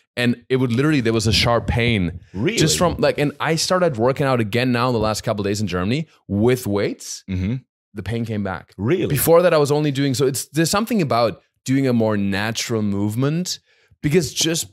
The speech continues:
Speaker 1: overloading your muscles with, like, weight is not the most natural thing in the world. But if you actually do a pull-up and you push yourself, I feel like that's a much more natural and balanced movement.
Speaker 2: Yeah.
Speaker 1: And I love that. And
Speaker 2: Yeah,
Speaker 1: it's,
Speaker 2: we, I
Speaker 1: yeah.
Speaker 2: always say we are not ants, you know? We are not
Speaker 1: We're not
Speaker 2: built,
Speaker 1: ants?
Speaker 2: we are not ants.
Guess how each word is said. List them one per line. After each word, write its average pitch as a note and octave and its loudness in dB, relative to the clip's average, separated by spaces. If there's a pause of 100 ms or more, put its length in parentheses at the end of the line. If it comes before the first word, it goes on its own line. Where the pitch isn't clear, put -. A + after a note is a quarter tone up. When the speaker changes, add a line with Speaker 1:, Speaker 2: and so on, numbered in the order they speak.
(120)
Speaker 1:
overloading C3+ 2
your A#2 2
muscles A2 0
with, G2+ -4
like, F#2 -4
weight G2 0
is G#2 -6
not A2 -2
the G#2 -2
most G2 -2
natural G#2 -2
thing G2 -2
in F2+ 0
the F2 0
world. F#2+ 0
But F2 -2
if F#2 -2
you G#2+ 0
actually A2 -2
do G2 -2 (220)
a - -16
pull-up C3+ -2
and F#2+ -4
you F#2 -4
push A#2+ -2
yourself, G#2 -6
I - -12
feel C#3 0
like G#2+ 0
that's G#2+ 0
a A2 -2
much G2+ -2
more F2+ -4 (340)
natural G2 -4
and F2 -4
balanced F2+ -4
movement. G#2+ -4
Speaker 2:
Yeah. G2+ -4 (200)
Speaker 1:
And F#2+ -4
I G2 0
love A2 0
that. - -4
And - -20 (480)
Speaker 2:
Yeah, C#3+ 4
Speaker 1:
it's, - 4
Speaker 2:
we, E3 2
I D3+ 2
Speaker 1:
yeah. D#3 4
Speaker 2:
always A3+ 4
say G3+ 2
we E3 4
are D3+ 2
not D3+ -2
ants, G#2 -4
you E2+ -10
know? G#2+ -8
We G#2 -4
are A#2 -2
not B2+ -2
Speaker 1:
We're B2+ 2
not C3+ 2
Speaker 2:
built, D3+ 6
Speaker 1:
ants? - -2
Speaker 2:
we A#2+ -4
are A#2+ -2
not B2 -4
ants. G2+ -6